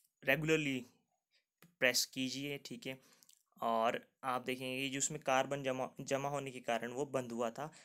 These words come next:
वो दोबारा से चलना स्टार्ट हो जाएगा। नेक्स्ट क्वेश्चन है हमारा क्वेश्चन नंबर सिक्स,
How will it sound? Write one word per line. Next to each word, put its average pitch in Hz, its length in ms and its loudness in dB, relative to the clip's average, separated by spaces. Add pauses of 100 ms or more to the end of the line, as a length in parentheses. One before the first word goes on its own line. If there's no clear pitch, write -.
(180)
वो 123 60 0
दोबारा 113 300 2
से 120 120 -8
चलना 120 400 -2
स्टार्ट 107 380 -4
हो 104 80 -8
जाएगा। 101 400 -12 (2500)
नेक्स्ट 127 220 -4
क्वेश्चन 139 320 -4
है 135 60 -2
हमारा 123 280 0 (540)
क्वेश्चन 135 260 -6
नंबर 131 200 -2
सिक्स, - 480 0